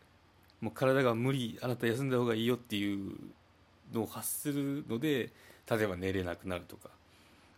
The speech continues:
あの、ご飯食べれなくなるとかいう、その、なんだろう、サインを出すんで、まあ、そこに素直に耳を傾けましょうっていうことを言いたいですね。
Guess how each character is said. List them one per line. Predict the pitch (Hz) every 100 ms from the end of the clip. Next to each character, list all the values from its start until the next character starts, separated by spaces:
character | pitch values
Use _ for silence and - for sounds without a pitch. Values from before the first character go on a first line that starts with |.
| _ -
あ | 92
の、 | 90
ご | 98
飯 | 92 87
食 | 92
べ |
れ | 98
な | 92
く | 90
な | 76
る | 67
と | -
か | - - -
い | 120 101 101
う、 | 95 - - - -
そ | -
の、 | 90 87 87 - - - - _ - _ _ - _ _ _ _ - - - _ - - -
な | 90
ん | 90
だ |
ろ | -
う、 | -
サ | - 139
イ | 120
ン | 95
を |
出 | 104
す | - -
ん | -
で、 | - - - - - - -
ま | -
あ、 | 98
そ | -
こ | 127 117
に | 117 123 120 - - - - - -
素 | - 127
直 | 110 90
に | 92
耳 | 95 107 101
を | 95 -
傾 | - - 101 98
け | -
ま | 95 87
し | 117
ょ |
う | 95
っ | -
て | -
い | 104
う | 95 92 - - - - -
こ | -
と | - 104
を | 87 - - - -
言 | 95
い |
た | 90
い | 90
で | -
す |
ね。 | -